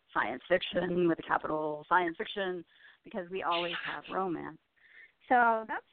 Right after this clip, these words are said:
what I like about it. I like being able to set my stories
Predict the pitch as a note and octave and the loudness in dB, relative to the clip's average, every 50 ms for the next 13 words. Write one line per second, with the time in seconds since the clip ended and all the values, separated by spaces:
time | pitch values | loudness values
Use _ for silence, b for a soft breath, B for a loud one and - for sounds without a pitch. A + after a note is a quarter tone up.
0 | _ _ - G#3 G3+ G#3 A#3+ C4+ A#3 F3+ E3+ E3+ E3 - - - E3 E3 E3+ F3 | _ _ -10 -6 -2 0 0 0 0 -2 -6 -8 -8 -10 -12 -8 -6 -4 -4 -4
1 | F3 F3+ G3 G3+ G3+ G3+ G3 _ - F#3+ F#3+ F#3+ F3 F3 E3 D#3+ E3 - - - | -4 -4 -6 -6 -6 -8 -10 _ -14 -10 -8 -6 -4 -4 -4 -6 -8 -10 -12 -12
2 | - - E3+ F3 E3+ _ - - F3+ F3 F3 E3+ E3 D#3+ E3 E3 | -8 -6 -6 -6 -6 _ -8 -6 -2 -2 0 0 0 0 -2 -2